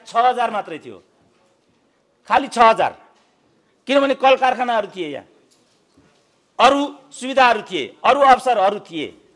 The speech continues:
अहिले त्यो सङ्ख्या बढेर सरकारी आँकडा अनुसार पनि बैसठी लाख पुगेको छ। निजी क्षेत्रले त्यो सङ्ख्या बयासी करोड हो कि भन्छ,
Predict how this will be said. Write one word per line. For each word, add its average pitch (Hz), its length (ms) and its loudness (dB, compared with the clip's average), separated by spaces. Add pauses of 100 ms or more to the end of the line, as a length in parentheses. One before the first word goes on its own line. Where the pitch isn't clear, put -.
(800)
अहिले 339 240 6
त्यो 339 200 -2
सङ्ख्या 277 360 -2
बढेर 190 300 0
सरकारी 247 440 0
आँकडा 214 360 -2
अनुसार 175 280 -6
पनि 202 300 -16 (320)
बैसठी 247 400 -4
लाख 214 280 -2
पुगेको 127 260 -14
छ। - 100 -18 (800)
निजी 277 200 -4
क्षेत्रले 277 400 -2
त्यो 262 200 -4
सङ्ख्या 240 560 -2 (300)
बयासी 262 460 2
करोड 247 280 -4
हो 190 60 -6
कि - 140 -12
भन्छ, 131 240 -6